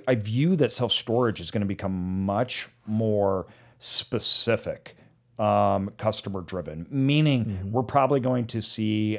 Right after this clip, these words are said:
Speaker 1: a lot of, and I have some ideas on, uh, business models that can be implemented within self-storage. So, it, you know, when you look at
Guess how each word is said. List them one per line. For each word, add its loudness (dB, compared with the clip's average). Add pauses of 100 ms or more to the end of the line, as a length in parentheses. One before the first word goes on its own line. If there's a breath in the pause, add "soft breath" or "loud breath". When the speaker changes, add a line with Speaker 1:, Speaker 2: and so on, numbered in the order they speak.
Speaker 1:
a -4
lot 2
of, 2
and -2
I 0
have -2 (420 loud breath)
some 0
ideas 6
on, 2 (120)
uh, 4
business 0
models 2 (240 soft breath)
that 2
can 0
be -2
implemented -4
within -4
self-storage. -10
So, -2 (320 loud breath)
it, -8
you -2
know, 2
when -2
you -2
look 0
at 2